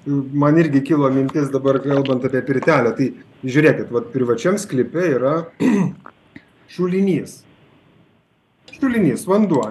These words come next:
ne? Tai pagal konstituciją, ten, e, Lietuvos ir Respublikos konstitucijos, kem septintą, man atrodo, straipsnį,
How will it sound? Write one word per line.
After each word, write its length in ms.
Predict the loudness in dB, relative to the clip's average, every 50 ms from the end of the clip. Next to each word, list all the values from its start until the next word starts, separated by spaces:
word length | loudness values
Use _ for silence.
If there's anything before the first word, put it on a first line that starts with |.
| -2
ne? 160 | -2 0 0 -2 -4 -10 -18 _ -20 -20 -20 -4
Tai 340 | 0 2 2 2 2 0 -4 -6
pagal 300 | -2 -2 0 2 0 0 2
konstituciją, 840 | 2 0 0 0 -4 -6 -6 -6 -4 -4 -6 -6 -4 -2 0 0 0
ten, 180 | 0 0 -2 -4
e, 380 | -4 -4 -6 -4 -2 0 0 0
Lietuvos 340 | 0 0 0 -2 -2 -2
ir 100 | -2 -2 0 0 0 -2 -2 -4 -6 -8 -10 -10 -8 -6
Respublikos 560 | -8 -6 -4 -2 -2 0 0 0 -2 -2 -2 0
konstitucijos, 540 | 0 0 0 0 -4 -6 -2 -2 -2 0 2
kem 140 | 0 0 2
septintą, 400 | 0 -4 -2 -2 -2 -2 -2 -2
man 160 | -2 0 -2
atrodo, 320 | -2 -2 -4 -2 -2 -2 -4
straipsnį, 560 | -4 -6 -4 -4 -4 -4 -4 -4 -4 -4